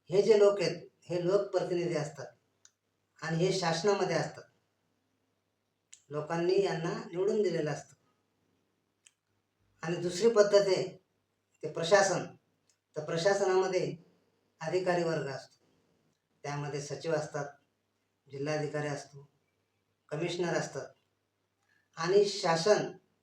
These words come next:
शासकीय लोक आणि प्रशासकीय लोक हे एकमेकाच्या सहकार्याने हे सरकार चालवत असतात. लोकशाहीमध्ये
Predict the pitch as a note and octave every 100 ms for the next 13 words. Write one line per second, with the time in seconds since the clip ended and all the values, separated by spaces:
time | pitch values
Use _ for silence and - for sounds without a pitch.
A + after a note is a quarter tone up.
0 | _ _ _ _ _ _ _ _ _ _
1 | _ _ - C#3+ - - F3+ F3 F3 -
2 | _ _ _ _ _ D3+ D3+ D3+ D3+ F3+
3 | F3+ E3+ E3 E3 D#3+ D3+ - _ _ _
4 | _ - F3+ F#3 F3+ F3+ F3+ F3 F3+ F3+
5 | G3 G3 F#3 G3+ G3+ F#3+ F3 D#3 - _
6 | _ _ _ _ _ _ _ _ _ -
7 | D3 D3+ C3+ E3 E3 E3+ - _ _ _
8 | _ _ - C#3+ C#3+ D3 C3 - - _
9 | _ _ _ _ _ _ _ _ _ _
10 | _ _ _ _ _ _ _ _ _ _
11 | _ _ _ _ _ - F3+ G#3 - G#3+
12 | G#3+ G#3 G#3 G#3 -